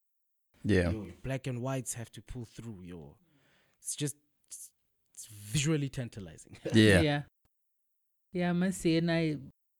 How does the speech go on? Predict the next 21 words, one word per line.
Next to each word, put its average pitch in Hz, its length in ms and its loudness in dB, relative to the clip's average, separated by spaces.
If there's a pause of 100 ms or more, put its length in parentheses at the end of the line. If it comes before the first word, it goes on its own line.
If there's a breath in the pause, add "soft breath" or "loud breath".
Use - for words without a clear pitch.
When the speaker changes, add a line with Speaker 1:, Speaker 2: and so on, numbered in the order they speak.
(160)
Speaker 3:
I 175 100 0
wasn't 190 580 4
familiar 160 680 4
with 156 260 0
you 151 140 0
until 151 340 0
he 160 160 4
mentioned 139 760 2 (140)
Speaker 1:
Mm-hmm. 90 140 4
Speaker 3:
and 135 300 2 (500)
things 180 220 8
that 165 200 4
you're 160 100 4
sharing 151 440 2
now. 135 220 2
When 151 220 4
I 143 140 4 (340)
looked 160 320 2
at 156 180 0
your 147 140 4
work, 139 240 2